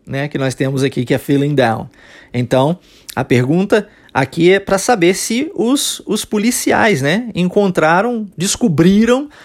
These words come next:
o motivo pelo qual ele saiu do Canadá e foi até os Estados Unidos,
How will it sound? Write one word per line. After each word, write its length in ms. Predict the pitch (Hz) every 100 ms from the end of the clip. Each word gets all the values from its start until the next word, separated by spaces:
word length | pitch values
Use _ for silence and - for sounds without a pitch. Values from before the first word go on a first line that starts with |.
| -
o 140 | - 240
motivo 540 | 269 285 - 185 202
pelo 240 | 214 233 226
qual 340 | 156 156 175
ele 160 | 156 165
saiu 340 | - - 143
do 120 | 147
Canadá 420 | 147 165 156 131
e 20 | 156
foi 440 | - 139 151 151
até 300 | - 143 143
os 140 | 131 127
Estados 340 | 135 131 127
Unidos, 420 | 131 135 117 -